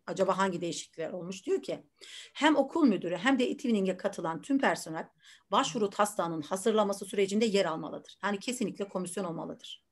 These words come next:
Başvuru sahibi başvuru formunda yer alan tüm soruları cevaplamalı ve tüm gereklilikleri yerine getirmelidir. Üyeler, projeler, mesleki gelişim ve etkinliklerle ilgili alanlar E T V'nin tarafından kaydedilen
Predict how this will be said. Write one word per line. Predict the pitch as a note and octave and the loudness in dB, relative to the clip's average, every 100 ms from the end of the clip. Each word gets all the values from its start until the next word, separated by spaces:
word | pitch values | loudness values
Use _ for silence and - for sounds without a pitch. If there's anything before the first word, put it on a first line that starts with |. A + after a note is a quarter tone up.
| _ - - - | _ -20 -18 2
Başvuru | G#3 D4+ D4+ C4+ | 4 4 2 -2
sahibi | - A3+ G3+ F#3 - _ | 4 6 6 2 -6 _
başvuru | G3+ C4+ - G#3+ | 0 0 2 0
formunda | G#3+ F#3+ F3 F3 | 2 0 0 2
yer | F#3+ | 2
alan | F3 E3+ A3+ - - _ | 2 -2 -6 -14 -20 _
tüm | - D4+ | 2 2
soruları | D4 A#3 G3 F3 D#3 | 4 4 4 2 -2
cevaplamalı | F3+ F#3 F#3 G3+ G3 G3 C4 C#4 - - | 0 0 2 2 4 6 4 2 -8 0
ve | B3 | 0
tüm | B3 C#4+ | 6 6
gereklilikleri | G#3 G3+ F#3 F3 F3+ G3 | 6 4 2 -2 -2 2
yerine | G3 F#3 G3+ | 2 2 -2
getirmelidir. | F#3 - D#3+ D#3+ D3+ - - _ _ - - - - | -4 -6 -6 -6 -6 -8 -20 _ _ -20 -20 -18 0
Üyeler, | G3+ A#3 A#3 A#3 A#3+ | 6 8 8 6 4
projeler, | - G#3 G#3+ G#3+ G#3+ G#3 G#3+ - - | 0 2 4 4 6 6 4 -2 -4
mesleki | G3+ G#3 G#3+ A3+ | -2 0 0 2
gelişim | F#3+ F#3+ F#3+ B3 | 2 2 0 0
ve | G3 | 0
etkinliklerle | F#3 F#3 E3+ E3+ G3 F#3 | -2 -6 -6 0 0 2
ilgili | E3+ F3 F3+ | -4 -6 -6
alanlar | - E3 D#3+ F#3 A3 _ - - - | -6 -6 -2 -2 -2 _ -20 -18 -4
E | G#3+ | -4
T | A3 B3 | 0 2
V'nin | G#3+ | 2
tarafından | G#3+ G3 F#3 F3+ F3 E3+ | 2 0 0 -2 -4 -4
kaydedilen | E3+ G#3 G3 F3 F3+ G3+ D4 | 2 2 2 -2 -2 -2 -2